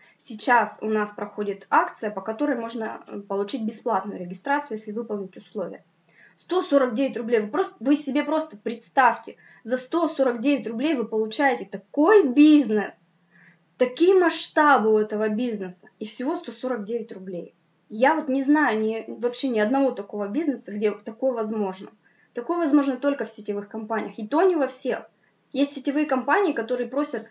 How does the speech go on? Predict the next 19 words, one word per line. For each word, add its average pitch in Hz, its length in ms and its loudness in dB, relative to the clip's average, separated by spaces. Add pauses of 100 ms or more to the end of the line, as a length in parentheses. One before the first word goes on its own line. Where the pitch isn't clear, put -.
(260)
регистрационную 240 760 -2
плату 262 340 2
восемь 277 600 -2
тысяч 247 440 -10
рублей, 208 400 -4
там, 196 320 -10
десять, 277 580 0 (120)
ну, 262 160 -6
не 254 220 -2
знаю, 220 500 -4 (300)
к-, 214 260 -14
куда 233 360 2
вообще, - 480 -8 (440)
кто 285 360 2
такое 202 320 -6
будет 180 340 -10
такие 226 300 -4
деньги 202 340 0
платить. 175 420 -12